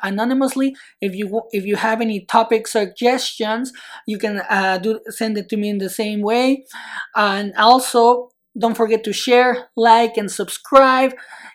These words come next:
And don't forget to follow us on Facebook, Instagram, and TikTok, and YouTube. And always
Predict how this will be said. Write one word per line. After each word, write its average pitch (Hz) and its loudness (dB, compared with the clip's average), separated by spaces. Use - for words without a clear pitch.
And 240 0
don't 226 0
forget 220 0
to 208 -10
follow 220 4
us 214 -2
on 190 -8
Facebook, 233 0
Instagram, 208 -2
and 165 -8
TikTok, 294 0
and 339 0
YouTube. 214 -6
And 240 -2
always 233 0